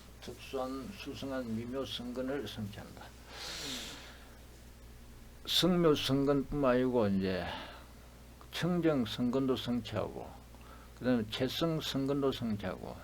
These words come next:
정상 성근도 성취한다, 이 말이죠. 그래서 성취 수특 성묘 성근, 청정 성근, 수승 성근, 채성 성근을 이제 성취한다, 이 말이에요. 성취한다. 그래서 걸림 무상 보리심, 위 없는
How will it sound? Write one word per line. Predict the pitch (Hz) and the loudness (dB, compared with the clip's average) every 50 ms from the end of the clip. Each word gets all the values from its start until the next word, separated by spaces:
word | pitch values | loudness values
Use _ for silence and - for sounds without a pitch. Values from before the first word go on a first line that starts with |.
| - - - | -16 -10 0
정상 | - 143 160 165 156 - - 139 131 127 113 | 2 2 2 2 0 0 0 0 0 0 -2
성근도 | 104 - - 110 110 110 117 127 127 123 117 120 110 | -4 -2 -2 0 0 0 0 0 0 0 0 -2 -4
성취한다, | 110 - 117 104 101 101 95 95 78 | -4 -6 -8 -6 -4 -4 -4 -2 -4
이 | 73 | -6
말이죠. | 78 85 87 85 82 78 - 69 76 73 - - | -4 -6 -6 -6 -6 -8 -8 -8 -8 -8 -10 -10
그래서 | - - 110 110 104 107 98 | -6 -4 -2 -2 -2 -2 -4
성취 | 98 - - - 160 151 135 - 139 123 | -4 -4 -4 -2 -2 -2 -2 -2 -4 -4
수특 | 107 - - 160 - - - 147 123 | -4 -4 -6 -6 -6 -4 -4 -2 -2
성묘 | - - 131 131 131 127 123 117 | -2 -4 -2 -2 0 0 0 0
성근, | 110 - 127 120 120 117 127 127 120 110 | -2 -2 -2 -2 0 0 0 0 -2 -2
청정 | - - 135 135 131 120 117 120 113 | -4 -6 -4 -2 -2 0 0 -2 -2
성근, | 107 - 120 117 117 113 120 - 123 120 - | -2 -4 -4 -4 -2 0 0 0 0 -2 -4
수승 | - - - 120 117 123 117 107 | -10 -8 -6 -4 -2 -2 -2 -2
성근, | 110 - 117 117 113 113 120 123 120 - | -2 -2 -2 -2 0 0 2 0 0 -2
채성 | - - 107 98 113 113 113 110 | -2 -4 -4 -2 -2 -2 -4 -4
성근을 | 110 - 110 113 113 117 123 131 131 127 110 92 | -4 -6 -6 -6 -4 -4 -4 -2 -2 -2 -4 -2
이제 | - 85 87 76 - - - - - - - - - - - - - | -2 -2 -2 -4 -6 -10 -14 -14 -14 -14 -14 -14 -16 -16 -18 -16 -12
성취한다, | - - 104 107 101 104 104 98 95 85 85 62 57 53 | -4 0 0 0 0 0 -2 -4 -2 -2 -2 -4 -4 -4
이 | 55 | -6
말이에요. | 65 67 62 - - - - - - - | -8 -10 -10 -10 -10 -12 -12 -12 -12 -10
성취한다. | - - - - - - 92 87 - - - - - - - - - - - - - - - - - - | -10 -8 -8 -10 -12 -14 -14 -14 -16 -18 -18 -18 -16 -14 -14 -12 -10 -8 -8 -8 -8 -8 -10 -12 -12 -4
그래서 | - - 139 139 131 127 - - | 2 4 6 6 6 4 2 6
걸림 | - 135 139 131 151 151 147 147 127 | 6 6 8 8 6 6 6 6 4
무상 | 120 113 113 131 131 143 139 127 | 2 2 2 2 4 4 4 2
보리심, | 117 110 110 101 95 - - - 80 78 - - - - - - - - - - - | 2 4 2 2 2 -2 -6 -8 -8 -8 -10 -14 -16 -18 -18 -18 -20 -18 -14 -6 -2
위 | 113 120 143 | 4 4 6
없는 | 156 156 151 147 147 139 135 120 | 6 4 2 2 2 2 2 2